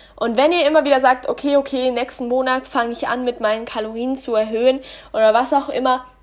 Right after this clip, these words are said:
dann würdet ihr euch wünschen, dass ihr es schon längst gemacht habt. Also schiebt es doch nicht. Das wird nur länger und länger ist nie gut, ja? Umso länger ihr eine Essstörung habt, umso länger braucht ihr auch, die wieder loszuwerden.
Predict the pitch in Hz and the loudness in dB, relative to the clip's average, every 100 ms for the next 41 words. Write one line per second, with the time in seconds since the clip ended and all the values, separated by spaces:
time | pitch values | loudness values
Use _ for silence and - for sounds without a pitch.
0 | _ _ _ _ _ _ _ _ _ 208 | _ _ _ _ _ _ _ _ _ 2
1 | 220 202 269 302 262 254 254 240 254 - | 2 2 2 4 4 2 2 0 2 0
2 | 220 226 208 - 208 202 196 214 - 185 | 0 0 -2 -2 -2 0 -2 -4 -10 -10
3 | - - 180 - - - - 247 262 - | -10 -6 -6 -8 -20 -8 0 0 0 0
4 | 294 294 269 247 226 208 - - - 254 | 0 2 -2 -2 -2 -6 -6 -14 -6 -4
5 | 254 285 262 269 277 233 196 220 - 240 | 2 4 4 2 2 0 -2 -6 -4 -2
6 | 269 254 233 233 247 220 190 - - 247 | 0 -2 -2 -4 -6 -6 -10 -6 -2 -2
7 | 294 - _ _ _ _ _ _ - - | -4 -14 _ _ _ _ _ _ -14 -8
8 | 240 226 247 320 247 226 208 262 240 226 | -2 2 2 2 2 2 -2 -2 -6 -4
9 | 240 233 220 214 202 214 208 202 208 - | -4 -4 -4 -2 -2 -2 -2 -2 -2 -4
10 | 202 208 202 196 190 180 185 - - 185 | -6 -6 -12 -8 -8 -6 -8 -10 -8 -8
11 | 202 | -8